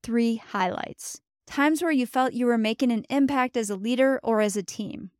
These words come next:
Times where the team was working particularly well together. Once you have a list of at least three highlights, look at that list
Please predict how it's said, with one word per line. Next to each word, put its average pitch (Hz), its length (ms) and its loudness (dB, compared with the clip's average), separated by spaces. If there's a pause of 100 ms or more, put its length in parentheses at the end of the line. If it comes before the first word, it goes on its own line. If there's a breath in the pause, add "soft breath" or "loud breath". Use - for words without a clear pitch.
(280)
Times 285 380 4
where 302 120 2
the 269 120 2
team 285 280 6
was 240 140 4
working 247 340 2
particularly 247 720 0
well 226 320 2
together. - 540 -10 (240)
Once 311 260 2
you 392 60 -2
have 370 180 2
a 311 60 0
list 254 340 4
of 233 80 -2
at 220 160 -4
least 269 380 -2 (100)
three 240 220 0
highlights, 175 760 -6 (220)
look 214 260 -2
at 311 120 -2
that - 240 -6
list - 440 -14